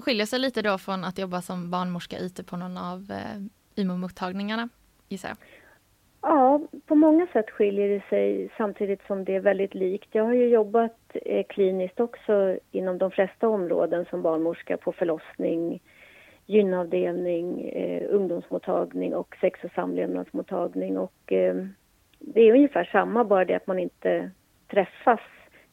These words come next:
Speaker 2: utan man skriver till varandra.
Speaker 1: Mm,
Speaker 2: Jag
Speaker 1: mm.
Speaker 2: får en fråga och sen så får frågeställaren ett svar.
Speaker 1: Ja, ja. Ja, men roligt. Då har du mycket erfarenhet att kunna bidra med här. Vi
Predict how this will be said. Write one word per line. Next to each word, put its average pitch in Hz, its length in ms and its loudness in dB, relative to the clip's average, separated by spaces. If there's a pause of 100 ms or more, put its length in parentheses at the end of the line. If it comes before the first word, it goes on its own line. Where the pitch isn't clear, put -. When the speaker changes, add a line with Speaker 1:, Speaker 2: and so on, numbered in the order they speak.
Speaker 2:
utan 185 380 -2
man 180 360 -4
skriver 220 380 0
till 202 160 -4
varandra. - 500 -4 (280)
Speaker 1:
Mm, 214 360 -2
Speaker 2:
Jag 214 140 6
Speaker 1:
mm. 190 100 -4
Speaker 2:
får 202 140 6
en 185 100 2
fråga 175 520 0
och - 240 -10
sen 175 240 -4
så 160 260 0 (160)
får 180 180 0
frågeställaren 165 840 -2
ett 170 120 -8 (140)
svar. 170 320 -6 (420)
Speaker 1:
Ja, 208 280 -4 (200)
ja. 208 240 -8 (500)
Ja, 208 60 -6
men 214 140 -4
roligt. 202 280 -4
Då 214 80 -4
har 240 200 0
du 220 340 -4 (200)
mycket 208 500 0
erfarenhet 185 600 -4
att 185 260 -8
kunna 185 260 -6
bidra 190 340 -4
med 175 120 -4
här. 180 360 -4
Vi 214 460 -2